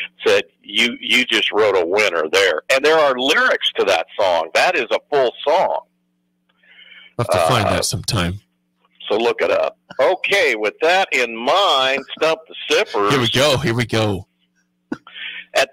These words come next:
Speaker 1: this time, there was a <clears throat> three guitar lineup of the E-, in the Eagles. Now, this you may probably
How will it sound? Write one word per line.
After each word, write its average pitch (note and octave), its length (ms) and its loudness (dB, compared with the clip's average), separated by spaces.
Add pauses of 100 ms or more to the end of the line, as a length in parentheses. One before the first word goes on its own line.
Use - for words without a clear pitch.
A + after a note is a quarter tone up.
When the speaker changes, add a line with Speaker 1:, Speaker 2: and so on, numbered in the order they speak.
Speaker 1:
this A3 160 2 (160)
time, C#3 560 0 (100)
there B2 100 2
was B2 180 0
a G#2 140 2 (200)
<clears throat> D#3 80 2 (400)
three G3 240 0
guitar D3+ 480 0
lineup B2 560 0
of F#2 100 -4
the F#2+ 80 -2
E-, A#2+ 320 0
in G#2+ 160 -6
the F#2+ 80 -2
Eagles. G2 640 -2 (640)
Now, A#2 100 2
this F#3+ 140 0 (340)
you A#2 120 -2
may F#2+ 180 0 (100)
probably E2+ 400 -2